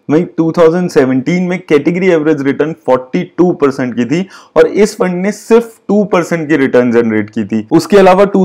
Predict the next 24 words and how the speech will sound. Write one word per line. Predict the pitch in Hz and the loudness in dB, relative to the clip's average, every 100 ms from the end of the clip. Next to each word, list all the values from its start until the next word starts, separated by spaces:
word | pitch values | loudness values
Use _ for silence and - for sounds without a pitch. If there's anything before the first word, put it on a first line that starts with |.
| 185 | 0
थाउजेंड | 190 190 180 | 0 2 2
नाइनटीन | 127 131 151 175 | 4 4 4 2
में | 185 | 2
अगर | 170 170 | 4 6
आप | 165 | 4
देखते | 151 151 - | 4 2 2
हैं, | 190 | 0
तो | 202 | 0
कैटेगरी | - 147 143 165 185 | 2 2 2 0 2
एवरेज | 170 160 180 | 2 0 -4
सिर्फ | - 190 190 | 0 0 0
माइनस | 147 123 135 175 175 | 0 2 4 2 0
वन | 156 151 | -2 0
परसेंट | 147 156 143 | 0 0 -2
रिटर्न | 135 127 127 123 | -2 0 0 0
थी | 180 | -2
और | 175 | -4
यहाँ | 147 127 151 | -2 0 0
पर | 156 165 | -2 -2
इस | 160 160 | -2 -2
फंड | 156 151 | -4 -2
ने | 165 | -4
माइनस | 131 123 131 156 170 - | -2 0 0 -2 -6 -4
ट्वेंटी | 135 131 151 | -2 0 -2